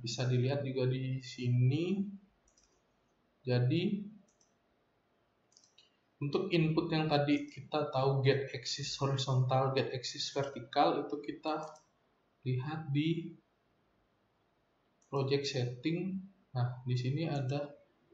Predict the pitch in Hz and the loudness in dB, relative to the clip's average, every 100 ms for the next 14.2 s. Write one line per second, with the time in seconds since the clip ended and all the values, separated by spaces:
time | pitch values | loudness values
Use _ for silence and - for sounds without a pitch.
0 | _ 127 127 143 - 143 139 - 131 123 | _ -2 0 -2 -2 0 2 2 2 4
1 | 123 139 151 160 160 - _ _ _ _ | 6 6 4 4 -2 -10 _ _ _ _
2 | _ _ _ _ _ - 113 - 139 139 | _ _ _ _ _ -10 -8 -4 -4 -4
3 | - - 127 127 123 113 107 107 - 127 | -8 -6 -6 -4 -4 -2 -2 -2 -4 -4
4 | - 127 127 120 123 120 123 123 117 135 | -2 0 2 4 2 2 -2 -4 -6 -2
5 | 131 127 131 - - _ _ _ _ _ | 0 0 0 -8 -20 _ _ _ _ _
6 | _ _ _ _ 123 123 127 147 - - | _ _ _ _ 2 6 6 4 -2 -10
7 | - 117 117 127 123 123 151 175 139 131 | -6 -2 2 4 4 2 2 0 0 -2
8 | 131 151 170 190 190 - _ _ _ _ | 0 2 4 2 -4 -10 _ _ _ _
9 | - - _ _ 135 135 135 135 123 - | -20 -20 _ _ -2 0 2 4 2 6
10 | 165 180 202 - - _ _ _ _ _ | 8 8 4 -4 -16 _ _ _ _ _
11 | _ _ _ _ _ _ _ _ _ _ | _ _ _ _ _ _ _ _ _ _
12 | _ _ _ _ _ _ _ _ _ _ | _ _ _ _ _ _ _ _ _ _
13 | _ _ - 151 151 143 139 131 120 120 | _ _ 4 4 6 2 4 6 6 4
14 | 117 | 2